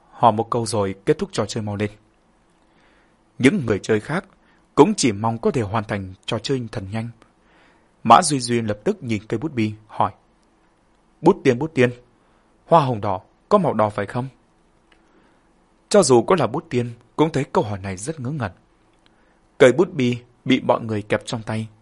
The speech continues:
dường như khẽ run lên, rồi chậm chậm di chuyển tới chưa đúng. "Tay phải người bình thường có năm ngón tay phải không? Có phải nước sôi thì không có vị gì không?" Mỗi người chơi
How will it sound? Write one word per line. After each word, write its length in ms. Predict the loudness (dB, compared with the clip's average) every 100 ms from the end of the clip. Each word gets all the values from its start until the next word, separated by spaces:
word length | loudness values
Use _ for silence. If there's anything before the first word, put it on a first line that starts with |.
| _
dường 240 | 0 2
như 120 | 2 -4
khẽ 180 | -6
run 260 | -6 -8 -6
lên, 180 | -6 -8 -12 _ _ _ _ _
rồi 280 | 6 6 6
chậm 220 | 0 0
chậm 200 | 0 0 -2 _
di 200 | -4 -4
chuyển 220 | -2 -4 -4
tới 100 | -8
chưa 160 | -6
đúng. 200 | -6 -6 -8 _ _ _ _ _ _ _ _ _ _ _ _ _ _ _
"Tay 100 | 4
phải 220 | 6 4
người 140 | 2 -2
bình 140 | -2
thường 240 | -2 -2 -2 -2
có 100 | -2
năm 200 | -2 -4
ngón 140 | -4
tay 140 | -2
phải 140 | -4 -6
không? 200 | -6 -8 -12 _ _ _ _ _ _ _ _ _ _ _
Có 100 | 6
phải 160 | 6 6
nước 120 | 4
sôi 300 | 2 4 4 2 _ 0
thì 140 | 0
không 180 | 0 -2
có 100 | -2
vị 160 | -2 -4
gì 180 | -4
không?" 200 | -2 -4 -8 _ _ _ _ _ _ _ _ _ _ _ _ _ _ _
Mỗi 180 | 4 4
người 220 | 4 -4
chơi 300 | -4 -2 -2